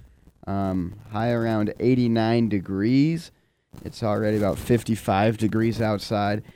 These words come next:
And that's kind of what it looks like for the rest of the week. Thursday, uh, tomorrow, uh, Thursday, it's going to be partially cloudy. But other than that, it's the, the temperature is gonna peak right around ninety this week and just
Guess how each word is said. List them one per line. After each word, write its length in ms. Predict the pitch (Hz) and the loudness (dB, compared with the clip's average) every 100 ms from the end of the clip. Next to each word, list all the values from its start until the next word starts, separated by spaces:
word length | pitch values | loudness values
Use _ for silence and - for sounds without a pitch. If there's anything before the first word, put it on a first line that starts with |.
| _ | _
And 120 | - 175 | 2 2
that's 140 | 202 | 4
kind 240 | 170 170 | 6 8
of 60 | 170 | 8
what 100 | 156 | 8
it 60 | 139 | 8
looks 260 | 143 143 | 6 4
like 180 | 139 127 | 4 2
for 140 | - 113 | 0 -4
the 80 | |
rest 320 | 117 120 - 110 | 0 0 0 -6
of 40 | |
the 60 | 113 | 0
week. 220 | 117 - | 0 0
Thursday, 640 | 127 123 123 117 117 117 | 0 0 0 0 2 2
uh, 200 | 90 107 | 2 0
tomorrow, 500 | 107 117 110 110 107 - | -2 -2 0 0 -2 -2
uh, 160 | 110 104 | -2 0
Thursday, 500 | 190 196 156 127 120 | 4 4 6 4 2
it's 140 | - | 0
going 240 | 120 113 | -2 -2
to 260 | - 110 98 - - _ _ _ _ | -2 -2 -2 -6 -20 _ _ _ _
be 100 | 123 | -2
partially 560 | - 120 120 - 117 107 | 0 4 2 4 0 0
cloudy. 480 | - 107 113 107 98 | 0 2 4 2 0
But 240 | 98 85 - - - - | 0 -2 -6 -16 -10 -2
other 180 | 147 180 | 0 2
than 140 | 160 143 | 4 6
that, 380 | 143 131 104 - | 6 4 2 0
it's 520 | 110 117 - - - _ - - | -2 -2 -4 -14 -16 _ -20 -6
the, 200 | 101 113 | -2 0
the 100 | 110 | 0
temperature 440 | - 120 135 127 | 0 2 2 2
is 120 | 127 123 | 0 2
gonna 160 | 110 | -2
peak 260 | - 117 - | 0 -2 2
right 200 | 107 104 | 2 4
around 240 | 117 117 110 | 4 4 2
ninety 300 | 104 113 117 | 2 2 2
this 220 | 113 107 | 0 -2
week 220 | 92 117 | -4 -2
and 100 | 90 | -4
just 180 | 85 - | -6 -12